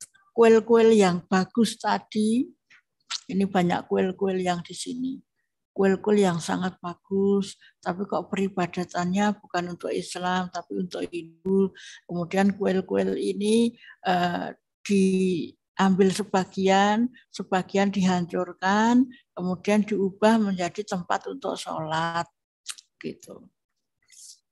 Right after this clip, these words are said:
Ini memang bahasanya,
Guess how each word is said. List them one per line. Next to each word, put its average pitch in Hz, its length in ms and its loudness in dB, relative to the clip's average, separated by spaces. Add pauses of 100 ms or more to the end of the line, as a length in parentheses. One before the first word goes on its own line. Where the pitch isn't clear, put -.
(1600)
Ini 208 240 2
memang 208 480 2
bahasanya, 196 960 0